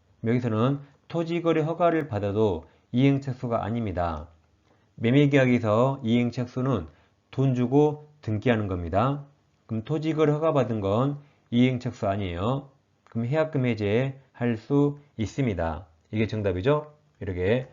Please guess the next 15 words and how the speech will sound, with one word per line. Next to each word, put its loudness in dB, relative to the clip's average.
계약금 0
문제가 0
나오면 -2
토지거래 0
허가가 2
나온가 0
보고 -2
그게 -2
정답인가 -2
먼저 0
찾아보세요. -2
그럼 -14
바로 2
정답이 0
나옵니다. -2